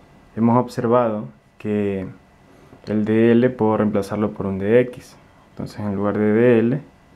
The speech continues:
puedo poner aquí D X. De tal forma que el diferencial de masa, que es igual a masa total sobre longitud total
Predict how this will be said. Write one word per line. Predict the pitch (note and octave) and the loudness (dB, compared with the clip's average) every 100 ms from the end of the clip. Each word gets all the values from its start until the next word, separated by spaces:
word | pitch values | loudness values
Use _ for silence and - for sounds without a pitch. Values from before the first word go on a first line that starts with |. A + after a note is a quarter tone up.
| _ _ _ _ _ _ _ | _ _ _ _ _ _ _
puedo | A2+ | -6
poner | G#2+ G#2 G#2 | -2 -2 -2
aquí | G#2 G#2 G#2+ G#2+ - _ _ _ _ _ _ _ _ _ _ - | -2 -4 -4 -8 -18 _ _ _ _ _ _ _ _ _ _ -10
D | - G2 F2+ | -6 -6 -6
X. | - - - _ _ _ _ _ _ _ _ _ - - - | -12 -20 -20 _ _ _ _ _ _ _ _ _ -20 -20 -20
De | - | -4
tal | A#2 | -2
forma | A2+ A#2 A#2+ | 0 2 2
que | A#2 | 2
el | A2+ | 0
diferencial | G#2+ G#2 G2 G#2 | -2 -4 -4 -2
de | G#2 A#2 | 0 2
masa, | A#2+ A2+ D3+ D#3+ _ _ _ _ _ _ _ - _ - - - _ - - - | 2 0 -8 -14 _ _ _ _ _ _ _ -20 _ -20 -20 -20 _ -20 -18 -8
que | G#2 | -4
es | |
igual | G#2 G#2 G2 | -2 0 -2
a | F#2+ | -4
masa | G2+ G#2 A2+ | -4 -4 -6
total | A2+ A#2+ B2+ B2+ C#3+ - - - - | -4 -2 2 2 0 -6 -18 -20 -20
sobre | - F#2+ G2 | -12 -8 -6
longitud | F#2+ G2 - | -6 -8 -10
total | G#2+ A#2 A#2+ A#2+ A#2 | -6 -6 -2 -2 -2